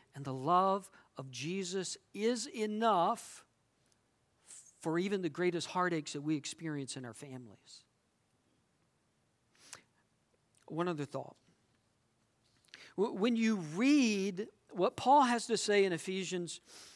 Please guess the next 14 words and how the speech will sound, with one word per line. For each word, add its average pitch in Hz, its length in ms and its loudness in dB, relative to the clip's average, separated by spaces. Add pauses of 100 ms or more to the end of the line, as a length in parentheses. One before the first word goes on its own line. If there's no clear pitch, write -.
(300)
uh, 165 180 -6
five, 139 840 4 (1700)
it's 165 260 -2
interesting 262 640 -2
how 202 300 2
the 175 200 2
bulk 214 640 6
of 254 160 2
his 196 240 -2
message 175 1000 -4 (1400)
is 160 220 -2
to - 120 -4
the 151 100 -2
guys. - 680 -6